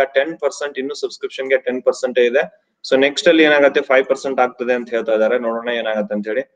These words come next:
So ಕೆ ಪಿ ಎಸ್ ಸಿ ರಿಲೇಟೆಡ್ ನಾವು, very good morning, very good morning. ಕೆ ಪಿ ಎಸ್ ಸಿ ರಿಲೇಟೆಡ್ ನಾವ್ ಏನ್ ಮಾಡ್ತಾ ಇದ್ರು, ಎಕ್ಸಾಮ್ಸ್ ಗೆ ಪ್ರಿಪರೇಷನ್ ಮಾಡ್ತಾ ಇದ್ವಿ. ಎಫ್ ಡಿ ಎಕ್ಸಾಮ್ ಅಂತ ನಮ್ಗೆ ಗೊತ್ತಾಯ್ತು. ಓಕೆ, but ಎಸ್ ಡಿ ಎ ಗಾದ್ರೂ ಹೋಪ್ ಇಟ್ಕೋಣ, ಎಸ್ ಡಿ ಎ ಗಾದ್ರೂ ನಮ್ ಕ್ವಶನ್ಸ್ ಜಾಸ್ತಿ ಬರ್ಲಿ ಅಂತ.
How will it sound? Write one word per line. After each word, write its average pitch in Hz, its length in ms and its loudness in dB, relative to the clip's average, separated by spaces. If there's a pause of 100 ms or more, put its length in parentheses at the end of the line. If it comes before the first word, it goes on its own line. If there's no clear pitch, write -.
(300)
So 156 180 -2
ಕೆ 156 120 2
ಪಿ 156 140 0
ಎಸ್ 170 120 2
ಸಿ 170 60 -2
ರಿಲೇಟೆಡ್ 156 420 2
ನಾವು, 139 180 2
very 139 160 4
good - 180 -4
morning, 120 280 0
very 107 180 0
good 104 140 -4
morning. 101 340 -14
ಕೆ 131 100 0
ಪಿ 151 140 0
ಎಸ್ 165 160 2
ಸಿ 170 60 -2
ರಿಲೇಟೆಡ್ 151 320 2
ನಾವ್ 143 120 4
ಏನ್ 143 140 2
ಮಾಡ್ತಾ 131 220 2
ಇದ್ರು, 131 220 2
ಎಕ್ಸಾಮ್ಸ್ 120 460 -4
ಗೆ 135 80 -6
ಪ್ರಿಪರೇಷನ್ 123 500 -6
ಮಾಡ್ತಾ 120 320 -4
ಇದ್ವಿ. 120 300 -2
ಎಫ್ 113 220 -4
ಡಿ 131 60 4
ಎಕ್ಸಾಮ್ 123 400 2
ಅಂತ 123 180 -8
ನಮ್ಗೆ 120 280 -10
ಗೊತ್ತಾಯ್ತು. 107 760 -2 (400)
ಓಕೆ, - 120 0
but 127 240 2
ಎಸ್ 123 240 4
ಡಿ 147 80 4
ಎ 156 180 8
ಗಾದ್ರೂ 143 260 2
ಹೋಪ್ 131 240 2
ಇಟ್ಕೋಣ, 123 380 -2
ಎಸ್ 113 260 -4
ಡಿ 123 80 0
ಎ 123 80 2
ಗಾದ್ರೂ 127 300 -4
ನಮ್ 123 160 -6
ಕ್ವಶನ್ಸ್ 110 380 -12
ಜಾಸ್ತಿ 113 320 -2
ಬರ್ಲಿ 110 300 0
ಅಂತ. 101 180 -2